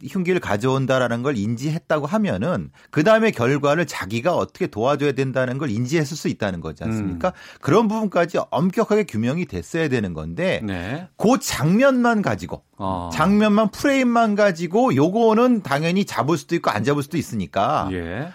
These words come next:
Speaker 1: 피고인의 이익으로 당연히 이쪽으로 가야 되는지라고 하는 법 원칙적 판결을 했다는 겁니다.
Speaker 2: 어.
Speaker 1: 근데 실제로 이건 행동학적 분석이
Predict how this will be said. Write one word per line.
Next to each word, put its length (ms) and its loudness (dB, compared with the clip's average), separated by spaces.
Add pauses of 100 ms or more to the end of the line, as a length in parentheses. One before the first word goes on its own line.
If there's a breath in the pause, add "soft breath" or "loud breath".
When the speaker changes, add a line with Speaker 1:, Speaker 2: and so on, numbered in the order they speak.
(240 loud breath)
Speaker 1:
피고인의 440 2
이익으로 420 2
당연히 500 -2
이쪽으로 320 -2
가야 160 0
되는지라고 520 0
하는 200 -2
법 340 -2
원칙적 540 0
판결을 320 -4
했다는 320 -6
겁니다. 340 -8
Speaker 2:
어. 180 -4
Speaker 1:
근데 360 2 (240 loud breath)
실제로 400 -2
이건 160 2
행동학적 720 0
분석이 500 -4